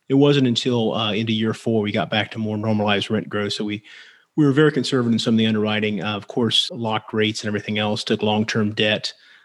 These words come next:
So we have some, you know, if they don't recover as quick as we hope it, anticipate it will, we don't have a gun to our head, like, in thirty-six months or something like that, having to refinance. Capital markets are frozen like they were back in oh eight, oh nine. So we, we wanna build a lot of options for, for the exit and also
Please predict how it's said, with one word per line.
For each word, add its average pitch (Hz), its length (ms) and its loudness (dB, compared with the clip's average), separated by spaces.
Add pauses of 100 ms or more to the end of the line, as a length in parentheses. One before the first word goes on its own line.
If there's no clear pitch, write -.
(140)
So - 140 0
we 120 80 2
have 113 260 0
some, 101 240 0
you 110 100 0
know, 101 240 -2
if 113 220 -4
they 120 80 2
don't 113 180 0
recover 110 280 -2
as - 80 -4
quick - 200 0
as 107 80 -4
we 113 140 -2
hope 131 240 0
it, - 80 -2
anticipate 131 400 -2
it 123 80 0
will, 131 320 0 (400)
we 127 140 4
don't 120 220 2
have 110 160 -2
a 110 40 0
gun 110 200 0
to 107 60 0
our 104 60 -2
head, 104 180 0
like, 98 140 -6
in 98 100 -8
thirty-six 107 400 -2
months 104 220 -4
or - 20 -8
something 98 140 -4
like 104 120 -6
that, 101 140 0
having 107 220 -2
to 104 60 -2
refinance. 107 600 -2
Capital 107 420 -2
markets 107 400 -2
are 101 80 -4
frozen 110 400 0
like 101 120 -4
they 110 60 -6
were 110 140 -2
back 104 200 0
in 107 80 -2
oh 113 100 -2
eight, 113 140 0
oh 107 80 2
nine. 113 400 0 (600)
So 123 180 2
we, 104 240 2
we 113 140 2
wanna 113 200 2
build 107 180 -2
a 107 40 -4
lot 104 200 -2
of 101 100 -4
options 104 380 -4
for, 104 240 -4
for - 160 -2
the 110 140 4
exit 107 240 0
and 107 80 -4
also 101 460 -4